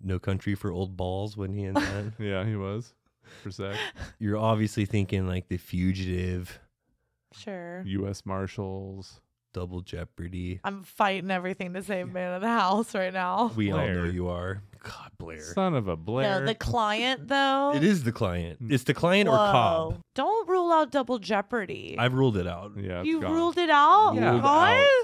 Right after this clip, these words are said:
Speaker 1: Oh.
Speaker 3: No.
Speaker 2: That is
Speaker 1: Long,
Speaker 3: So
Speaker 2: not
Speaker 3: good.
Speaker 1: long ruled out.
Speaker 2: I disagree, by
Speaker 3: The
Speaker 2: the way.
Speaker 3: Client.
Speaker 1: Yeah. Get outta here.
Speaker 3: Fine.
Speaker 2: With
Speaker 3: Fine.
Speaker 2: everything so far.
Speaker 3: Fine.
Speaker 1: Mm-hmm.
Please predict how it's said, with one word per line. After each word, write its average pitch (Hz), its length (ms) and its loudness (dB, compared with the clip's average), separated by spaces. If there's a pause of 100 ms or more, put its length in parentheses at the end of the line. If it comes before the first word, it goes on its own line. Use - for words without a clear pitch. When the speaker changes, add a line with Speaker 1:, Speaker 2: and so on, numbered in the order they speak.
(120)
Speaker 1:
Oh. 95 360 -2 (200)
Speaker 3:
No. 233 600 2
Speaker 2:
That 113 120 6
is 117 100 4
Speaker 1:
Long, 135 260 6
Speaker 3:
So - 40 8
Speaker 2:
not 123 240 8
Speaker 3:
good. 466 520 6 (280)
Speaker 1:
long 139 360 8
ruled 113 360 4
out. 92 400 -2
Speaker 2:
I 110 60 2
disagree, 113 520 2
by 92 120 0
Speaker 3:
The 107 60 -2
Speaker 2:
the - 40 -10
way. - 40 -6
Speaker 3:
Client. 180 320 -2
Speaker 1:
Yeah. 87 300 0 (380)
Get 107 140 -8
outta 98 200 -4
here. 196 60 0 (340)
Speaker 3:
Fine. 185 200 -10 (100)
Speaker 2:
With 123 160 4
Speaker 3:
Fine. 233 140 8 (240)
Speaker 2:
everything 180 160 -8
so 107 180 2
far. - 140 2
Speaker 3:
Fine. 139 560 4
Speaker 1:
Mm-hmm. 92 220 -6